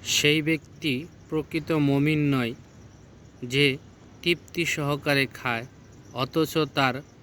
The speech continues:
প্রতিবেশী ক্ষুধার্ত থাকে। সহিহ বুখারী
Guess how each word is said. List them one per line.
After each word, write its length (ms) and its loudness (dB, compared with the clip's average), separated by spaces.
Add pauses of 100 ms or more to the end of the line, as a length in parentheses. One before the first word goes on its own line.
প্রতিবেশী 760 0 (300)
ক্ষুধার্ত 560 -2
থাকে। 360 -4 (360)
সহিহ 380 2
বুখারী 540 0